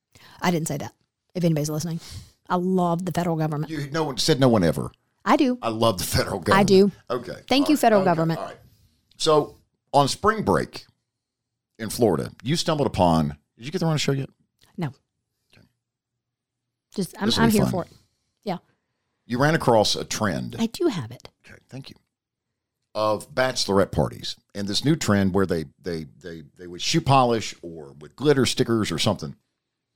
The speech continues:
Speaker 2: post their Venmo handle, their Venmo username.
Speaker 1: On their back window.
Speaker 2: On the back window.
Speaker 1: Yeah.
Speaker 2: And they encourage you to give them money.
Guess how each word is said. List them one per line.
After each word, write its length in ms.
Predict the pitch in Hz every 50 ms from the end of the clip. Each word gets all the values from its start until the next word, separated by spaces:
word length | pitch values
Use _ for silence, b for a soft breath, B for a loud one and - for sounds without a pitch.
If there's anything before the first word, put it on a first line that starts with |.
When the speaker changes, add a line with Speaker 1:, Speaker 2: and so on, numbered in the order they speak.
| _ _ _ _
Speaker 2:
post 360 | - - 190 175 - - - -
their 120 | 120 107
Venmo 560 | 85 80 131 127 120 110 101 92 85 73 - _ _ _ _ _ _ _ _ _ _ _ _
handle, 400 | - 120 107 110 127 98 - - _ _ -
their 120 | 92 90
Venmo 500 | - 127 127 120 110 98 90 82 78 -
username. 540 | 90 110 113 82 73 69 64 62 - - - _ - - -
Speaker 1:
On 120 | 214 208
their 100 | 202 190
back 200 | 170 180 165 -
window. 280 | 185 190 185 135 131 156
Speaker 2:
On 100 | - 123
the 60 | 117
back 140 | 113 110 -
window. 320 | 98 87 69 - - - - _ _ _
Speaker 1:
Yeah. 140 | - - - - _ _ _ -
Speaker 2:
And 100 | 120 120
they 80 | 117
encourage 480 | 113 107 - - 165 180 180 165 110 98
you 200 | 107 104 95 92
to 420 | - - - 110 104 104 98 92 78
give 260 | 80 113 131 123 98
them 120 | 110 101
money. 320 | 92 95 101 92 50 -